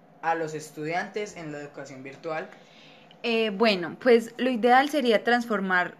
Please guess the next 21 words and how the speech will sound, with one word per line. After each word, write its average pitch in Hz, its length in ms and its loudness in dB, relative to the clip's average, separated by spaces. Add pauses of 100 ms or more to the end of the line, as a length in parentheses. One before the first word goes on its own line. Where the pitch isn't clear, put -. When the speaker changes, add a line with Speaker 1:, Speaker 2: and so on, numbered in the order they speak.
(100)
Speaker 2:
la 208 180 4
enseñanza, 190 840 -2 (380)
no 220 260 -2
solo 240 300 4
us-, 240 220 -4
usando 196 540 -2
estrategias 190 600 -4
didácticas, 226 640 2 (320)
sino 220 300 -2
también 226 340 -2
que 262 100 -2
los 214 160 0
niños 185 320 -6
puedan 226 300 2
aplicar 180 440 -4
lo 175 120 -4
que 220 100 -10
tienen 185 320 -6
a 208 100 0
su 208 100 -6
alrededor, 180 640 0